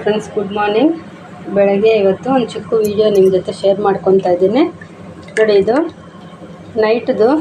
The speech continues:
ಮುದ್ದೆ ಮಿಕ್ಕಿತ್ತು, ಇನ್ನು ಯಾಕೆ ಅದನ್ನು ವೇಸ್ಟ್ ಮಾಡೋದು ಅಂದ್ಬಿಟ್ಟು, ಇವಾಗ ಹೆಂಗೂ ಬಿಸಿಲು ಕಾಲ ಅಲ್ವಾ, ಆರೋಗ್ಯಕ್ಕೆ ತುಂಬ ತಂಪು ಫ್ರೆಂಡ್ಸ್ ಇದು. ಮುದ್ದೆ ಮತ್ತು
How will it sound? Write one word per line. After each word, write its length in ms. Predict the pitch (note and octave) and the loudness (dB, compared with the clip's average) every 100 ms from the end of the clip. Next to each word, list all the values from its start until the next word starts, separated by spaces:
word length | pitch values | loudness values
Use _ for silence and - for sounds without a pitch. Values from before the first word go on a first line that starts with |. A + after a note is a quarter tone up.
| - - G#3+ | -4 -4 -2
ಮುದ್ದೆ 260 | G3+ A3+ A3+ | 0 2 2
ಮಿಕ್ಕಿತ್ತು, 440 | G#3 G3+ A#3 - A3+ D4+ | 0 -2 -6 -2 2 2
ಇನ್ನು 140 | A3 G3 | 2 2
ಯಾಕೆ 160 | G#3 G#3+ | 0 0
ಅದನ್ನು 240 | G#3+ G3 G3 | 0 2 2
ವೇಸ್ಟ್ 200 | G#3+ - G#3 | 2 -2 -2
ಮಾಡೋದು 260 | G3 F#3+ F3+ | 0 2 2
ಅಂದ್ಬಿಟ್ಟು, 300 | F#3 F#3 C4 | 2 2 2
ಇವಾಗ 140 | A3+ G#3+ | 2 0
ಹೆಂಗೂ 200 | G#3+ A#3 G#3+ | -2 -2 -4
ಬಿಸಿಲು 260 | G3+ - - | -8 -10 -2
ಕಾಲ 160 | G#3 G3 F3+ | 0 2 2
ಅಲ್ವಾ, 220 | F3+ G#3+ G3+ - - - - - G#3 | 2 0 -2 -8 -18 -18 -12 -2 0
ಆರೋಗ್ಯಕ್ಕೆ 540 | A3 A#3 A3 - - - | 2 0 -4 -6 -6 -6
ತುಂಬ 280 | G3+ G#3+ A#3+ B3+ B3+ | -6 -4 -2 -2 -2
ತಂಪು 320 | G#3+ G#3+ A3 - | -4 -4 -6 -4
ಫ್ರೆಂಡ್ಸ್ 280 | G#3 G3+ G#3+ | -6 -4 -2
ಇದು. 160 | G3 B3 D4+ - - - - - - - - - A3+ | 0 -2 -4 -12 -20 -20 -20 -20 -20 -20 -20 -4 -2
ಮುದ್ದೆ 260 | A3 A#3 A#3 G#3 | 0 0 2 0
ಮತ್ತು 260 | G3 B3 | 0 2